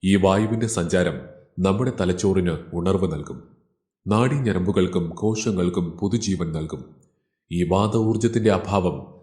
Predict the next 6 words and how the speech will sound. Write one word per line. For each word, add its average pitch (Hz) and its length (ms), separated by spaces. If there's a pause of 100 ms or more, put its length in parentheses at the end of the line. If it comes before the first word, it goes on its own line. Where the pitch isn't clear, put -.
(120)
മനുഷ്യരിൽ 107 580
പലതരത്തിലുള്ള 101 720
മാനസിക 98 520
വിഭ്രാന്തി 107 500
പോലും 85 580 (160)
ഉണ്ടാക്കിയേക്കാം. 87 680